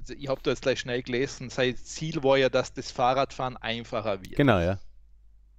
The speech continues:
Speaker 1: So.
Speaker 2: Ja, einfacher in der
Speaker 1: Viel
Speaker 2: Hinsicht,
Speaker 1: einf-
Speaker 2: dass man nicht schalten muss.
Speaker 1: Ja, ja, eh, aber theoretisch, ja, das erzieh ich mit dem E-Bike eigentlich auch.
Speaker 2: Ja.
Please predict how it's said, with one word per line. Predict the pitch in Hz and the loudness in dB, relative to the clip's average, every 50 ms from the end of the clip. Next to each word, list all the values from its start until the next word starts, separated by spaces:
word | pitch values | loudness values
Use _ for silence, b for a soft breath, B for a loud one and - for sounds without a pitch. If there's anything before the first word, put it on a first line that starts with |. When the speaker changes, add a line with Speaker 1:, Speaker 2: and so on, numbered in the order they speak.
| - - _ - - - | -20 -20 _ -20 -20 -10
Speaker 1:
So. | - - 143 120 110 - - B B B B B B B B B B B B - - | -4 -2 0 0 -2 -4 -10 B B B B B B B B B B B B -2 2
Speaker 2:
Ja, | 113 120 - | 2 4 6
einfacher | 104 120 139 147 - - 135 123 143 135 | 6 6 6 6 6 6 4 6 4 2
in | 127 127 120 | 2 2 4
der | 120 117 131 | 6 6 6
Speaker 1:
Viel | |
Speaker 2:
Hinsicht, | 135 131 135 139 104 110 135 135 | 6 4 2 0 0 0 -2 -2
Speaker 1:
einf- | - | 0
Speaker 2:
dass | 127 120 - - | -2 -4 -2 -2
man | 110 104 | -4 -4
nicht | 101 - | -4 -2
schalten | - 117 98 101 - - 90 | -2 -2 0 -2 -2 -4 -8
muss. | 82 82 80 - - - - - - _ _ _ - - - - _ _ _ _ _ _ _ B B B B B B | -8 -10 -10 -12 -14 -20 -20 -20 -20 _ _ _ -20 -20 -20 -20 _ _ _ _ _ _ _ B B B B B B
Speaker 1:
Ja, | 135 147 | 0 2
ja, | 151 160 151 139 | 4 4 4 2
eh, | - - 151 151 - | 2 0 -2 -4 -4
aber | - 127 120 113 123 120 113 - - - - - - - - - | -6 -8 -8 -6 -6 -6 -8 -10 -14 -18 -20 -20 -20 -20 -18 -12
theoretisch, | - 131 131 131 120 127 135 143 - - 143 135 123 - - - - | -8 -6 -6 -4 -4 -4 -4 -4 -4 -4 -6 -4 -4 -4 -4 -2 0
ja, | 131 127 120 | 0 0 0
das | 120 107 - | 0 -2 -6
erzieh | 127 110 - - 135 131 | -8 -10 -10 -10 -10 -10
ich | - - | -10 -10
mit | 131 123 117 - | -10 -12 -12 -12
dem | 117 | -10
E-Bike | - 117 123 - - 113 110 113 110 - 113 | -8 -8 -6 -2 0 0 0 0 0 -2 -6
eigentlich | 110 110 110 98 98 92 - 92 | -6 -6 -6 -10 -12 -10 -6 -4
auch. | 92 92 - b b b b b b b b - - - - - - - | -4 -4 -6 b b b b b b b b -12 -12 -12 -12 -12 -10 -8
Speaker 2:
Ja. | 95 92 95 101 110 135 147 127 98 87 - | -6 -4 -2 0 2 4 4 4 2 2 -2